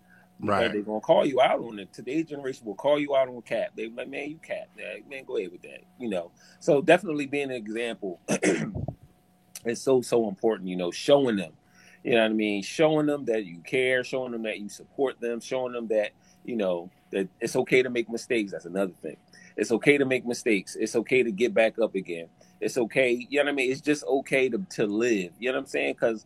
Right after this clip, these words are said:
Speaker 2: Mm-hmm.
Speaker 1: you know, a lot of these, a, a lot of our, our generation today, they live under this false pretense. And, um, they thinking that, you know, what, everything that glitters is gold, and we gotta be the one. Fathers are the one that telling them, "Look, everything that ain't, that glitters is not gold, brother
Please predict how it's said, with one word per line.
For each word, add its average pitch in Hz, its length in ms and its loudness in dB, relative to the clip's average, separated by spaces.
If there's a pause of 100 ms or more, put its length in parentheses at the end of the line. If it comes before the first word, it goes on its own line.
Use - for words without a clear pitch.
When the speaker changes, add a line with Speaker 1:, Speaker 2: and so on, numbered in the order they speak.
Speaker 2:
Mm-hmm. 98 400 -6
Speaker 1:
you - 80 -12
know, 107 200 2
a 95 40 2
lot 139 240 6
of 143 60 -8
these, 131 360 -12
a, 110 260 -6
a - 20 -6
lot 131 200 -2
of 131 100 -10
our, 123 300 -2
our 104 140 -10
generation 110 500 -12
today, 98 500 -4
they 104 140 -2
live 113 240 -4
under 110 160 -2
this 101 300 -4 (120)
false 117 300 4
pretense. - 680 -8 (480)
And, 101 200 0
um, 98 320 0
they 95 120 -2
thinking 110 340 -2
that, 98 240 0
you 110 80 -2
know, 92 320 -2 (840)
what, 120 280 4
everything 127 340 2
that 110 160 0
glitters 120 300 0
is 107 120 -4
gold, 107 400 0
and 92 100 -8
we 120 80 -2
gotta 120 220 4
be 113 100 0
the 107 80 2
one. 107 180 0
Fathers 139 460 6
are 127 100 0
the 117 80 -4
one 113 160 -6
that 104 120 -8
telling 110 320 -4
them, 95 140 -8
"Look, 107 220 -4
everything 113 340 -14
that 120 140 -8
ain't, 127 280 -12
that 110 180 -2
glitters 120 320 -4
is 87 140 -16
not 101 260 -4
gold, 107 300 -2
brother 87 280 -10